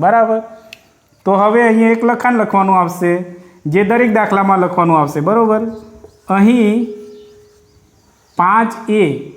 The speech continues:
આ સંખ્યા પાંચ કાં તો બીજી કોઈ બી સંખ્યા હોય તો એ આપણે અહીંયા લખવાનું આવશે દરેક દાખલામાં. પાંચ એ, અહીં પાંચ એ એ વર્ગનો અવયવ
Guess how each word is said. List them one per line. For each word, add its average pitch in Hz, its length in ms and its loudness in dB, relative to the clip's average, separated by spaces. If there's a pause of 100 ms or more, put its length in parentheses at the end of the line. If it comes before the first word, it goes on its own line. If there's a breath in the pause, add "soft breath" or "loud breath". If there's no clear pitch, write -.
(120)
આ 196 60 4 (120)
સંખ્યા 196 340 -2
પાંચ 202 400 2
કાં 175 180 -2
તો 202 140 0
બીજી 220 260 2
કોઈ 254 200 2
બી 233 180 2
સંખ્યા 185 320 0
હોય 185 160 0
તો 180 140 4
એ 190 100 4
આપણે 175 240 -2
અહીંયા 208 240 0
લખવાનું 233 320 2
આવશે 202 340 0
દરેક 214 240 0 (100)
દાખલામાં. 175 540 0 (400 loud breath)
પાંચ 202 260 2 (220)
એ, 185 140 4 (1200)
અહીં 208 260 4
પાંચ 220 260 2 (300)
એ - 20 2 (1800)
એ - 20 4 (160)
વર્ગનો 202 460 2 (640)
અવયવ 170 520 2